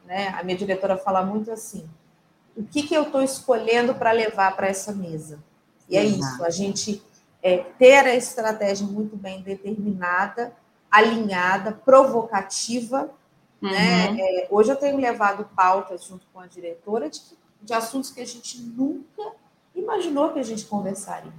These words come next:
Speaker 1: né, Sandra? Foi aí que a gente
Speaker 2: Impressionante.
Speaker 1: se conheceu e estreitou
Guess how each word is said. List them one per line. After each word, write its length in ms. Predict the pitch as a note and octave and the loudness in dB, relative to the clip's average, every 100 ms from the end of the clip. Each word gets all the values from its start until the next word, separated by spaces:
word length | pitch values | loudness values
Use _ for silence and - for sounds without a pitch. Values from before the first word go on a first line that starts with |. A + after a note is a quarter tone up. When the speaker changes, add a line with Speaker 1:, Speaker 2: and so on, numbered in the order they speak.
| D#3+ | -14
Speaker 1:
né, 140 | G3 | -12
Sandra? 340 | G#3 - E3+ E3 | -12 -14 -16 -16
Foi 200 | - G#3+ | -2 0
aí 100 | - | 4
que 80 | B3+ | 4
a 40 | |
gente 180 | E3 - | 4 2
Speaker 2:
Impressionante. 300 | F3 D#3 C#3 | 0 -4 -8
Speaker 1:
se 280 | - - - | -14 -10 -6
conheceu 640 | A3+ A3 A3 G3+ - G#3+ A3 | 2 4 4 2 -2 -4 -2
e 40 | |
estreitou 640 | A#3+ - A#3 A#3 A3 G#3+ G#3+ | -4 -6 -4 -4 -4 -4 -6